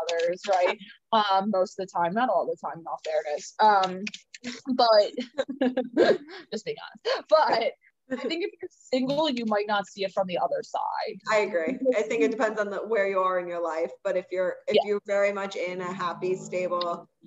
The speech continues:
Speaker 2: marriage or long-term commitment, I don't think that this is that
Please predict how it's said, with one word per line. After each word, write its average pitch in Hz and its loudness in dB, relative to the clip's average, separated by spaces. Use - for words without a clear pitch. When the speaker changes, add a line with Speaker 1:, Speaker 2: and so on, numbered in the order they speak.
Speaker 2:
marriage 196 -4
or 175 0
long-term 185 -6
commitment, 175 -8
I 185 -2
don't 185 -2
think 175 -8
that 160 -6
this 175 -2
is 165 -8
that 156 -2